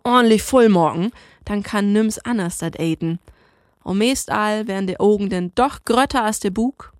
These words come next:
und de Öllern dürfen de Reste eten. Männchen Öllern deel tüft da ook all ob. Itzt du dat noch? Und die letzten Pommes ward all jieprig ankeken.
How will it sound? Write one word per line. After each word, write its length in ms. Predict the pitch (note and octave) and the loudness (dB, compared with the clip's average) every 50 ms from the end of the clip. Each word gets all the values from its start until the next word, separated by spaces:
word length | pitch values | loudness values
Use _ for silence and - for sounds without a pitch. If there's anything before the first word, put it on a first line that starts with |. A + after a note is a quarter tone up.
| _ - | _ -10
und 120 | F3 F3+ | -6 -4
de 100 | F3+ - | -4 0
Öllern 260 | - G3+ A3+ A3+ A3+ A3+ | 2 2 4 4 4 4
dürfen 280 | G3+ G3 G3+ G3 G3+ | 2 2 0 0 -2
de 100 | F#3 F#3 | -2 -2
Reste 320 | - E3 D3+ D3+ - - - | -2 -4 -4 -6 -6 -10 -10
eten. 400 | - C#3+ C#3+ C#3+ - D3+ D#3+ - _ _ _ _ _ _ _ _ _ _ _ _ _ _ _ - | -10 -10 -10 -8 -6 -8 -8 -8 _ _ _ _ _ _ _ _ _ _ _ _ _ _ _ -4
Männchen 480 | F3 F3 F#3+ A3 A#3 - C#4 B3+ B3 - | 0 0 2 2 0 0 -2 -4 -2 -2
Öllern 300 | - B3 B3+ B3+ B3+ B3 | 0 0 2 2 0 0
deel 220 | B3 B3 B3 A#3+ | 0 0 0 -2
tüft 400 | - - - F4 G4+ F4+ - - | -2 -4 -6 -4 -4 -4 -4 -2
da 100 | G#3 G3 | 0 0
ook 220 | - F#3 F3+ - - | 0 0 -2 -2 0
all 180 | F3 F3 E3+ | 0 0 2
ob. 220 | A#2 - E3+ F3 - - _ _ _ _ _ _ _ _ | 2 0 -2 -2 -4 -14 _ _ _ _ _ _ _ _
Itzt 260 | - F#4+ - - - - | -6 -6 -4 -4 -4 -2
du 80 | G#3 | 0
dat 220 | F#3 F#3 F#3 F3+ - | 2 2 2 0 0
noch? 480 | F#3 F3+ F3 G3 D4+ F4+ - - - _ _ _ _ _ _ _ _ _ _ _ _ _ | 0 2 4 2 2 0 -2 -12 -20 _ _ _ _ _ _ _ _ _ _ _ _ _
Und 140 | _ G3 G3+ | _ -4 0
die 20 | G3+ | 0
letzten 340 | G#3+ G#3+ G#3 - - G3 | 0 0 0 -2 -6 -2
Pommes 440 | - - A3+ B3+ A#3 F#3 F3+ - - | 0 2 2 2 2 0 -2 0 0
ward 160 | F#3 F#3+ - | 0 0 2
all 160 | B2+ F3 F3+ F#3 | 0 2 2 2
jieprig 640 | F3+ F3+ G#3+ C4+ C#4 - - F3+ F#3 F#3 E3 G#3+ | 2 2 2 2 2 2 0 0 0 0 0 2
ankeken. 720 | - G#3+ G3+ F3 - - F3 E3+ E3+ D#3 - D#3 D#3 D#3+ | 0 0 0 -2 -2 0 0 0 0 -2 -4 -6 -6 -6